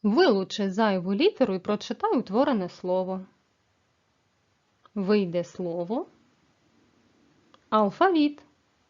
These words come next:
А що таке алфавіт? Навіщо він потрібен? Скільки букв в українському алфавіті?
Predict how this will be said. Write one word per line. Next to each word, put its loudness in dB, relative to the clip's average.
А 2
що 0
таке -4
алфавіт? -2
Навіщо 2
він 0
потрібен? -2
Скільки 2
букв -4
в -6
українському -6
алфавіті? -6